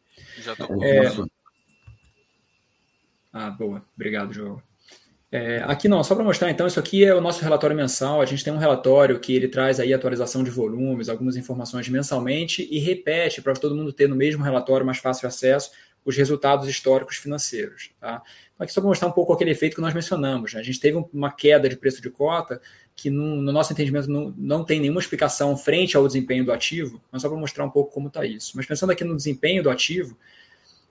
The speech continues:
Speaker 3: isso aqui é o que a gente tem, por exemplo, a-, acumulado de volume agora de crescimento, né? A gente vê julho, por exemplo, vinte e um frente a vinte, a gente cresceu vinte por cento de volume.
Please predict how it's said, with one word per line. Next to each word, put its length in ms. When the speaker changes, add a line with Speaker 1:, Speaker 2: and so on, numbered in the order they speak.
Speaker 3:
isso 140
aqui 100
é 60
o 40
que 60
a 40
gente 180
tem, 120
por 140
exemplo, 340
a-, 200
acumulado 480
de 80
volume 400
agora 260
de 80
crescimento, 600
né? 160
A 80
gente 200
vê 240
julho, 420
por 100
exemplo, 400
vinte 340
e 60
um 320
frente 320
a 20
vinte, 260
a 40
gente 100
cresceu 240
vinte 180
por 120
cento 320
de 80
volume. 360